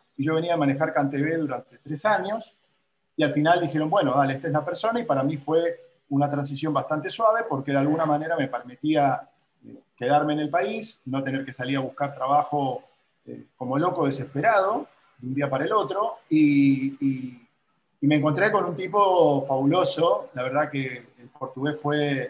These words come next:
eh, Dios lo tenga en su gloria, porque fue un, un papá para mí en muchos aspectos, un tipo muy campechano, muy cercano, muy campechano, digo, muy, muy humano, muy cercano, un típico portu trabajador. Eh, cuando yo llegué a la agencia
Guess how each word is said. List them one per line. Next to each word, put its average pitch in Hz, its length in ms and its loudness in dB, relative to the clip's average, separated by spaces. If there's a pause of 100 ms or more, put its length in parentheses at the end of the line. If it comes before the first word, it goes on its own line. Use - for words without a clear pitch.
(680)
eh, 123 240 -18
Dios 131 140 -6
lo 131 60 -8
tenga 139 160 -2
en 139 60 -2
su 127 160 -6
gloria, 156 360 4
porque 123 180 -8
fue - 140 -8
un, 131 340 -2 (540)
un 123 100 -14
papá 160 360 4
para 135 180 2
mí 143 240 2
en 127 120 -2
muchos 135 300 -6
aspectos, 175 680 -6 (280)
un 135 120 -6
tipo 147 200 -2
muy 156 380 2
campechano, 151 580 0
muy 147 180 -2
cercano, 151 600 2
muy 143 280 -2
campechano, 202 460 -2
digo, 190 200 -2
muy, 175 500 -4 (320)
muy 170 160 -2
humano, 180 440 4
muy 165 180 -2
cercano, 165 560 2
un 151 140 -4
típico 277 440 2
portu 220 320 -2
trabajador. 165 840 2 (540)
Eh, 131 460 -4 (120)
cuando 147 200 0
yo 175 120 -2
llegué 220 200 -4
a 233 40 -4
la 214 60 2
agencia 214 520 0